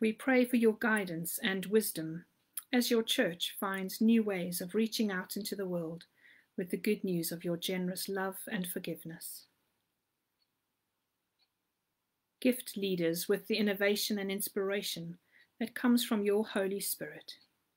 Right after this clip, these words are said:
so that your church may be more effective witnesses of your saving grace. Lord, in your mercy, hear our prayer.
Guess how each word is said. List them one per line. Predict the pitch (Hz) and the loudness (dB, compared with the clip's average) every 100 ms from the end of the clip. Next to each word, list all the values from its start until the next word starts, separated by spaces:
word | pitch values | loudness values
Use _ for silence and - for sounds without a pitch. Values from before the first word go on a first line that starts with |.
| _ _ _ _ _ - | _ _ _ _ _ -8
so | 208 | 0
that | 220 226 | 0 4
your | 240 247 | 6 6
church | 247 165 160 - - - _ _ | 4 -2 -4 -6 -10 -10 _ _
may | 214 | -4
be | 202 208 | -2 0
more | 208 208 | 2 0
effective | 214 - 214 - 202 185 | -2 -4 -4 -6 -10 -6
witnesses | 202 - 180 - 165 - - _ _ _ _ _ | -8 -6 -8 -6 -10 -12 -16 _ _ _ _ _
of | 180 175 | -8 -6
your | 180 | -4
saving | 175 185 175 180 175 | -4 -2 -4 -2 -2
grace. | 170 160 160 - - _ _ _ _ _ _ _ _ _ _ _ _ _ _ _ _ _ _ _ _ _ _ _ _ _ _ _ _ _ - | -4 -8 -12 -16 -18 _ _ _ _ _ _ _ _ _ _ _ _ _ _ _ _ _ _ _ _ _ _ _ _ _ _ _ _ _ -4
Lord, | 190 190 185 | 0 0 2
in | 185 | 0
your | 190 190 | 0 0
mercy, | 180 156 - 160 165 _ _ _ _ _ _ _ _ _ _ | -2 -4 -8 -10 -14 _ _ _ _ _ _ _ _ _ _
hear | - 262 220 | -2 0 2
our | 170 175 - | -2 -6 -8
prayer. | 165 | -12